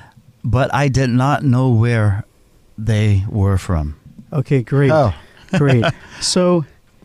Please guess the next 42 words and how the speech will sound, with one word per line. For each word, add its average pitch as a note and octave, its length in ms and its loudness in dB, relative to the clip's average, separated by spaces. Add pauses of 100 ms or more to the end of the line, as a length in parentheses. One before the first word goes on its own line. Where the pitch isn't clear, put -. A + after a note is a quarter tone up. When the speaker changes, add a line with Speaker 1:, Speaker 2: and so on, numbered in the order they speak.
(180)
Speaker 2:
<laughs> - 960 -16
I D#3 80 -2
like G3 160 2
this E3 160 -2
question. A2+ 460 -6 (160)
Speaker 1:
Yes. C3+ 560 0
Speaker 2:
Because D3 320 0
did E3+ 240 0
she - 100 -2
tell G3+ 180 -4
a F#3+ 60 0
lie? F3+ 280 0
And F3+ 140 -4
the C#3 140 0
answer C#3+ 300 -2
is, D#3 240 0 (580)
yes, C3 280 0
she C#3 120 -2
did. A2+ 260 -2
Speaker 1:
<laughs> - 60 -20 (420)
Speaker 2:
Now, C#3+ 380 -2 (480)
uh, B2 300 0
the, B2 260 0
the C3+ 240 -4
questioner G3+ 420 -2
asked, C3 380 0
you C#3+ 60 -4
know, A#2+ 80 -2
"Does B2 180 -2
God C#3 380 -2
then B2 260 -4
condone A#2+ 460 -6 (160)
lying? D3 440 -4 (600)
Does A#2+ 160 -4
Speaker 1:
Mm-hmm. G#2+ 40 -4
Speaker 2:
God B2+ 200 -2
condone B2 360 -4
lying A2 420 -4
when G#2+ 240 -6
this G#2+ 240 -10
woman A2 180 -8
lied?" A#2 420 -4